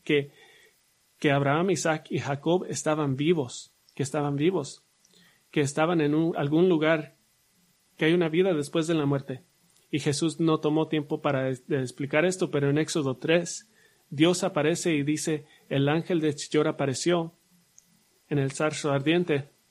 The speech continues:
en el zarzo ardiente, no como zarzo ardiente, pero sabemos que el ángel del Señor es Cristo antes de la encarnación. Entonces, Jesús podía haber dicho, "Cuando estaba allí, yo dije, 'Yo soy el Dios de,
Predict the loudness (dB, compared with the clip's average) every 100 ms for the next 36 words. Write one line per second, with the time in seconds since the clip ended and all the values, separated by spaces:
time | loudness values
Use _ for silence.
0 | _ _ -20 -20 _ _ 2 2 4 2
1 | 0 0 0 0 0 0 2 0 2 2
2 | 2 2 -2 -4 -2 -2 -2 -4 -6 _
3 | -20 -20 _ 0 0 2 0 0 0 -2
4 | -2 -2 -4 _ _ _ -4 0 2 2
5 | 0 -2 -2 0 2 0 -2 -2 -2 -2
6 | -8 _ _ -2 0 0 0 -2 -2 -8
7 | _ _ -2 0 2 2 2 2 0 0
8 | 0 0 -2 -2 -2 0 -2 -6 -14 _
9 | _ _ _ -4 0 2 2 2 4 4
10 | 4 2 2 0 0 -2 -2 -8 0 2
11 | 4 2 0 2 2 0 0 0 2 2
12 | 2 -2 -2 -2 -2 0 0 0 0 0
13 | -2